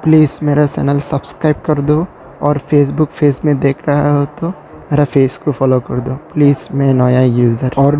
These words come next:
daily daily मैं नया नया recipe बनाने के लिए मुझे like और comment करके मुझे आगे बढ़ा दीजिएगा। आपको मेरा एक ही request है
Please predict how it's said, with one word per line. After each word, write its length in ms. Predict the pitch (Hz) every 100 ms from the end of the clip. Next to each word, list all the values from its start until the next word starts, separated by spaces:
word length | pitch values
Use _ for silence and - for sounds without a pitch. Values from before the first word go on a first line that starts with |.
| 139
daily 320 | 143 147 165
daily 340 | 160 160 165
मैं 180 | 160 156
नया 300 | 151 143 151
नया 220 | 156 156 156
recipe 500 | 143 131 - 147 151
बनाने 360 | 147 143 139
के 140 | 139 143
लिए 180 | 143 147
मुझे 420 | 143 135 - 143 - - -
like 380 | 135 135 139 -
और 220 | - 139 -
comment 320 | 135 135 135
करके 400 | - 131 - 135
मुझे 320 | 135 131 - -
आगे 340 | 131 127 127
बढ़ा 260 | 131 127 127
दीजिएगा। 680 | 127 123 123 127 127 131 135 - _ - -
आपको 400 | 170 165 - 180
मेरा 320 | 175 160 170
एक 360 | 170 165 160 -
ही 80 | 165
request 600 | 151 - 165 156 - -
है 280 | 160 165